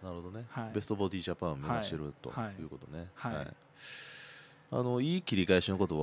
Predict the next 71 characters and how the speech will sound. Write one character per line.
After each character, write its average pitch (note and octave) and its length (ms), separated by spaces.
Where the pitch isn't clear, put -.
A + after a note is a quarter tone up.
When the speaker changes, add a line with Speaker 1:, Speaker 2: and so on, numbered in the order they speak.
Speaker 1:
「お G#2+ 60
前 A#2+ 220
み D3+ 100
た B2+ 100
い F2 40
に E2 60
な D#2+ 80
り D#2+ 80
た F2+ 120
く - 80
な C#2 120
い」 D2 60
っ - 20
て - 240
い C#2 120
う C#2 60
の C#2 80
が - 80
一 - 160
番 C2+ 140
い C2 40
い B1+ 40
ら C2 100
し - 60
い - 20
で C3 80
す。 - 100
Speaker 2:
あ、 G#3 40
そ F#3 80
う D#3 40
な D#3 60
ん - 20
で C#3+ 140
す - 120
ね。 C3+ 120
Speaker 1:
<laughs> - 60
ま C#2+ 440
あ、 D#2+ 100
あ D#2+ 40
の、 D2 520
絶 C3 180
対 F#3+ 120
言 E3+ 60
わ D#3+ 80
れ E3 60
ま D3 100
す - 120
も C#2+ 80
ん B1+ 60
ね。 C#2 180
Speaker 2:
ね A#2+ 460
え。 D2+ 40
Speaker 1:
ね D2+ 240
え、 - 100
筋 F2 120
肉 D2 280
を B1+ 80
鍛 - 200
え C2 60
て C2 100
る - 100
と C#2 100
ね。 D#2 280
Speaker 2:
は - 140
い。 - 40
Speaker 1:
う - 40
ん。 - 20
ま G2+ 100
あ、 F2 40
で A2+ 120
も、 E2 260